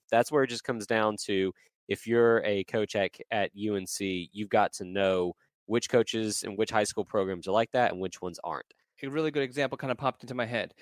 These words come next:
Speaker 2: A couple
Speaker 1: Uh-huh.
Speaker 2: classes ago, Hendon Hooker was being recruited out of Dudley, uh, by North Carolina, by a bunch of schools. North Carolina really liked him,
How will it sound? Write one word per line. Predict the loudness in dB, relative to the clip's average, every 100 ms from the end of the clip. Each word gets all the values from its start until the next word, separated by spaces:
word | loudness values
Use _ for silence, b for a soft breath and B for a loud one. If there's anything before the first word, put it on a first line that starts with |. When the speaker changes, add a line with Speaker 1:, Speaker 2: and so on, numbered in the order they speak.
| B B -2
Speaker 2:
A |
couple | 2 2
Speaker 1:
Uh-huh. | 4
Speaker 2:
classes | 4 4 -2 -12 -16 -4
ago, | 0 6 6 6 2 _ _ -2
Hendon | 0 0
Hooker | 0 0 0 0
was | 2 0 -2
being | -2 0
recruited | -2 -4 -4 -2 -2
out | 2 4 4
of | 2 0 -2
Dudley, | 4 4 4 2 0 _ _ _ _ -6
uh, |
by | 4 4
North | 6 2
Carolina, | -2 0 0
by | 4 2
a | 2
bunch | -2 -6
of |
schools. | -10 -8 -8 -10 _ _ _
North | 0 2
Carolina | 4 2 4
really | 4 4
liked | 4 4 2
him, | -4 -4